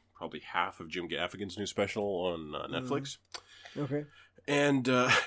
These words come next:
Speaker 1: <laughs> and one of his jokes, which I, which I did quite like, was he points out that, uh, if you were to ask who your favorite, uh, billionaire astronaut is, or billionaire pretend astronaut is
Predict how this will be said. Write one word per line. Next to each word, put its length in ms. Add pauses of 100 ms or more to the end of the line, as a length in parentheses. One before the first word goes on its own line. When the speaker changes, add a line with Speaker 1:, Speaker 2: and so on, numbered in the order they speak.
Speaker 1:
<laughs> 220
and 100
one 140
of 80
his 120
jokes, 300
which 160
I, 60
which 400
I 40
did 160
quite 200
like, 180 (340)
was 180
he 100
points 400
out 340
that, 500
uh, 380 (240)
if 260
you 120
were 120
to 140
ask 320 (120)
who 200
your 220
favorite, 840 (640)
uh, 200
billionaire 640
astronaut 680
is, 380 (160)
or 140
billionaire 400
pretend 400
astronaut 520
is 220